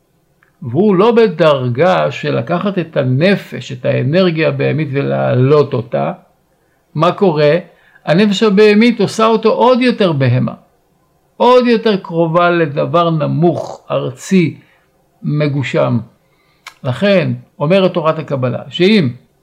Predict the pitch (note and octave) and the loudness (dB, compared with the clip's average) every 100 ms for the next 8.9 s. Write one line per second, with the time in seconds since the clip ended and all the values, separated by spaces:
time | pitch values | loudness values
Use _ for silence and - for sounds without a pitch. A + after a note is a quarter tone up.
0 | _ _ - D3 D#3 D3+ C#3+ C#3+ C3+ C#3+ | _ _ -14 -6 -4 -2 0 0 0 0
1 | C3+ B2 - _ _ - C3+ C#3 - D3+ | 0 -4 -12 _ _ -8 0 0 0 -2
2 | D3 C#3+ C#3 C3+ C3 C#3+ A#2+ C3 B2+ C3 | 0 0 0 -2 -4 -6 -6 -4 -6 -6
3 | C3 C3 B2 C3+ C3+ C#3 - C3 - A#2+ | -6 -6 -6 -8 -8 -8 -10 -12 -6 -6
4 | A#2 - _ _ - A#3 F#3 C#3+ B2+ C#3 | -6 -12 _ _ -2 -2 0 -4 -4 -2
5 | B2+ C3 B2 - - D#3 C3+ C3+ B2+ B2 | 0 0 -2 -8 -8 -6 -4 -4 -4 -4
6 | D3 B2+ B2 _ _ - D3 E3 A3+ A#3 | -6 -8 -10 _ _ -8 -6 0 2 2
7 | F#3 C3 C3 B2 F3 E3 F3+ E3 D#3+ D3+ | 2 -2 -4 -8 -8 -6 -8 -6 -2 -2
8 | B2+ C3 D3 D3+ D3+ C#3 A#2+ B2 B2 | 0 0 -2 -4 -2 -2 -2 -6 -6